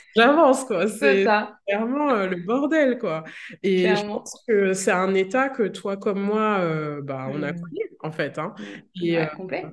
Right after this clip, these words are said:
Speaker 1: enfin, je sais pas, toi, le ressenti que t'avais à l'époque, mais ouais, voilà, moi, le mot que j'avais envie de mettre dessus au moment du constat, c'est, euh,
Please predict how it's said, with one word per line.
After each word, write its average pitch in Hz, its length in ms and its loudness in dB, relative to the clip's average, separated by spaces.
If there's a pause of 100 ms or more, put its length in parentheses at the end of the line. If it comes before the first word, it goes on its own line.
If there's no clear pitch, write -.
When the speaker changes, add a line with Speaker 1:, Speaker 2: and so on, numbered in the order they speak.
(460)
Speaker 1:
enfin, 160 420 -2 (440)
je 170 40 -6 (100)
sais 196 120 0
pas, 208 140 2
toi, 220 280 2
le 190 160 2
ressenti 196 520 -2
que - 40 -20
t'avais 175 300 -2
à 160 120 2
l'époque, 165 680 -4 (380)
mais 156 380 -2
ouais, 220 180 2
voilà, 185 320 0
moi, 180 180 -2
le 185 140 2
mot 190 180 0
que 190 60 -4
j'avais 165 240 -4
envie 160 260 -6
de 165 120 -4
mettre 151 260 -2
dessus 262 680 -4
au 175 100 -4
moment 170 320 -2
du 160 160 -6
constat, 247 500 -2
c'est, 175 400 -6
euh, 147 320 -2